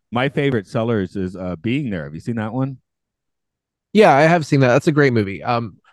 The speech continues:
Speaker 2: what I was gonna bring up as far as evidence of him being weird is the opening scene of Lolita. Always, I, I've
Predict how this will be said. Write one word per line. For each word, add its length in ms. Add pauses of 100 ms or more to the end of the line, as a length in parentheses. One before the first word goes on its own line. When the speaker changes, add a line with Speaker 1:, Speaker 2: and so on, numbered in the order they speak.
(100)
Speaker 2:
what 100
I 20
was 200
gonna 360
bring 380
up 220
as 200
far 280
as 340 (720)
evidence 440
of 120 (160)
him 180
being 300
weird 360
is 220
the 140
opening 400
scene 240
of 120
Lolita. 580 (400)
Always, 540 (560)
I, 380
I've 140